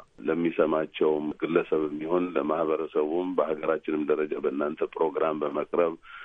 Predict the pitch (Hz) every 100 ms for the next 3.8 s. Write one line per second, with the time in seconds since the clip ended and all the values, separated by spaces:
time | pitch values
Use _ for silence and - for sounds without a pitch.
0 | - - _ 113 117 135 156 147 123 98
1 | 98 90 85 78 - - 82 - 78 78
2 | - 80 76 82 82 80 82 82 90 80
3 | 76 80 78 80 78 - 85